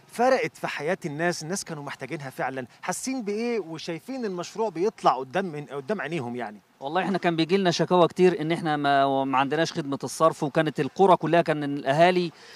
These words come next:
Speaker 2: ويجي عنهم فلان بيقدم شكوى إن ما عندوش صرف صحي، وكانت شكاوى كتيرة جدا وكانت بترد عن البوابة الإلكترونية وكانت بتيجي. دلوقتي الحمد لله ما فيش شكاوى من ناحية الصرف الصحي نهائي، إلا إن إن شاء الله بإذن الله ربنا يتم من المشروع على خير، وهيتم على خير بالفعل، والناس أصلا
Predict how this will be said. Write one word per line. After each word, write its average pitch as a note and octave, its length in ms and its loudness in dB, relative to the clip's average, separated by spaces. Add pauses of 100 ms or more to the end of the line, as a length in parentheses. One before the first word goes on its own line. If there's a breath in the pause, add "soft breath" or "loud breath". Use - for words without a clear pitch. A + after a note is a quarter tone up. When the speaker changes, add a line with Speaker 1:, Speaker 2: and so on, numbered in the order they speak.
(120 loud breath)
Speaker 2:
ويجي E3+ 260 6
عنهم D#3+ 360 6
فلان E3+ 360 0
بيقدم D#3+ 400 0
شكوى E3 480 2
إن D#3 100 -2
ما D3 100 2
عندوش D#3 220 0
صرف D#3+ 260 0
صحي، E3 360 -6
وكانت D#3+ 480 0
شكاوى G#3+ 300 6
كتيرة G3+ 220 2
جدا F3+ 300 2
وكانت F3 220 -2
بترد F#3 240 2
عن D#3 160 8
البوابة D#3+ 280 6
الإلكترونية D#3+ 540 0
وكانت D#3 220 -2
بتيجي. D#3+ 260 -4 (280 loud breath)
دلوقتي G3+ 320 8
الحمد F#3+ 260 0
لله G3 120 4
ما F3 120 0
فيش F#3 220 -2
شكاوى F3 340 4
من D3+ 100 -4
ناحية D#3+ 240 -4
الصرف D#3 300 -6
الصحي E3+ 480 -10 (280 loud breath)
نهائي، F#3+ 540 2
إلا G3 200 0
إن G#3+ 100 0
إن G3 60 -2
شاء F#3+ 160 0
الله F#3+ 120 4
بإذن E3 240 -2
الله F3 200 2
ربنا E3 300 0
يتم D#3 300 -2
من E3+ 60 0
المشروع D3 480 -2
على C#3+ 120 2
خير، F3 260 -2 (280 loud breath)
وهيتم E3 420 2
على D#3+ 160 4
خير F#3 180 -2
بالفعل، E3+ 340 -2
والناس E3+ 340 -2
أصلا F#3 420 0